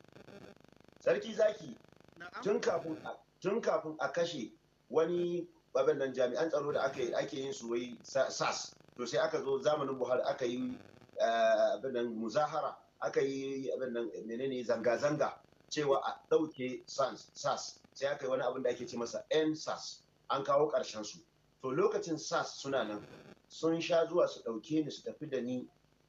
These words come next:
Speaker 1: a kan da'awan shi wannan malamin.
Speaker 2: Inna lillahi wa inna ilaihi
Speaker 1: Akwai time ɗin da, akwai time ɗin da sun gayyace ni suka ce, sun ki-, a-, an kira aka kawo ni wannan wajen nasu a kan da'awarsa shi ɗin.
Speaker 2: Mm.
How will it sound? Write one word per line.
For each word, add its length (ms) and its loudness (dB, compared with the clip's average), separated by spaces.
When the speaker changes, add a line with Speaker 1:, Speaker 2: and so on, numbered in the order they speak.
Speaker 1:
a 160 -2
kan 260 0
da'awan 360 4
shi 200 -4
wannan 340 0
malamin. 400 -4
Speaker 2:
Inna 340 -16
lillahi 460 -12
wa 120 -14
inna 280 -16
ilaihi 240 -10
Speaker 1:
Akwai 360 2
time 320 4
ɗin 200 0
da, 240 0
akwai 320 0
time 260 2
ɗin 180 -4
da 80 -2
sun 300 -2
gayyace 480 0
ni 80 -4
suka 280 -8
ce, 240 -12
sun 260 -6
ki-, 160 0
a-, 220 0
an 120 0
kira 340 4
aka 220 0
kawo 360 4
ni 60 2
wannan 380 0
wajen 300 2
nasu 320 0
a 140 0
kan 260 0
da'awarsa 580 0
shi 180 -10
ɗin. 160 -10
Speaker 2:
Mm. 340 -4